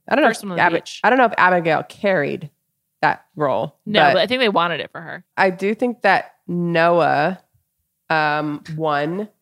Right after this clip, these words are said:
Speaker 1: I really
Speaker 2: I
Speaker 1: like
Speaker 2: like him
Speaker 1: Noah
Speaker 2: too.
Speaker 1: after, like, I think he has a great personality.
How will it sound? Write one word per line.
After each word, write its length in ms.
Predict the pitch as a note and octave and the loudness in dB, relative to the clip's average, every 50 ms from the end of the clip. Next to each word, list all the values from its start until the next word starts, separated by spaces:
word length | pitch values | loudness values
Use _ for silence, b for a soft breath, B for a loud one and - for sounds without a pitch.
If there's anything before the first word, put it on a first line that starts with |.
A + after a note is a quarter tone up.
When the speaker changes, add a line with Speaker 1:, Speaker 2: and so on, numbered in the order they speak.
| _ _ _ - | _ _ _ -14
Speaker 1:
I 340 | - - C4 B3 C4 B3 - _ _ _ _ - | -8 -4 -2 -2 -4 -4 -10 _ _ _ _ -16
really 500 | G3 G#3 A#3 C4+ D4 D4+ D4+ C#4+ C4+ B3 | -12 -8 -4 -2 2 4 4 6 6 4
Speaker 2:
I 20 | A3+ | 4
Speaker 1:
like 140 | A3 G#3 | 4 4
Speaker 2:
like 120 | F3 F3+ F#3 | 4 4 2
him 60 | F#3 | 2
Speaker 1:
Noah 100 | F#3 F3 | 4 4
Speaker 2:
too. 40 | E3+ | 6
Speaker 1:
after, 540 | E3 D#3 D#3 - D#3 D#3+ D#3 E3 - E3 - | 6 4 4 4 4 2 2 2 0 -4 -2
like, 220 | - F3+ E3+ - | 0 0 2 2
I 80 | F3+ G3 | 2 0
think 160 | G#3+ B3 A3 | 0 0 -2
he 60 | A#3 | 0
has 100 | A3 F#3+ | 0 0
a 40 | F#3+ F3 | -2 -2
great 280 | E3 F3+ F3+ E3+ - | 0 0 0 0 0
personality. 760 | - F3+ F3 F3 - E3 D#3+ D3+ D#3 D#3 F3 F#3 G3+ G#3+ A3 | 0 0 0 0 0 0 0 0 2 0 0 0 -2 -2 -4